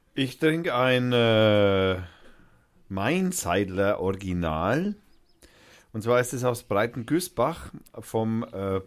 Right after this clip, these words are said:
Brauhaus Binkert, wenn ich das hier richtig lesen kann. Einfach echt fränkisch steht hier noch dazu und es ist also mit, äh, bayerischem Reinheitsgebot verbraut, äh, verbaut oder so ähnlich. Äh, ja,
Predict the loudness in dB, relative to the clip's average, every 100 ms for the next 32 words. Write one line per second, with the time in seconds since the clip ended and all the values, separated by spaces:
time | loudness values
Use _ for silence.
0 | -6 -2 0 -2 0 2 2 2 -6 -14
1 | -16 -20 -20 -10 -8 -6 -10 -8 -8 -8
2 | -14 -20 _ _ -12 -12 -12 -16 -10 -6
3 | -6 -8 -12 -10 -8 -8 -8 -10 -10 -16
4 | -20 -20 -20 -20 _ -6 -4 -2 -4 -6
5 | -8 -8 -4 -4 -4 -6 -8 -14 -18 -14
6 | -12 -10 -10 -10 -12 -8 -6 -6 -8 -10
7 | -10 -8 -4 -4 -2 -2 0 -2 -4 -6
8 | -2 0 0 -2 -2 -2 -4 -6 -2 2
9 | 2 2 -2 -4 -6 -10 -6 -6 -6 -8
10 | -12 -12 -6 -2 0 -2 -4 -14 _ -20
11 | -20 -20 -20 _ _ _ -4 -4 -4 -2
12 | 2 2 2 -4 -8 -4 -6 -2 -2 -2
13 | -4 -2 -4 -6 -6 -2 0 0 0 -4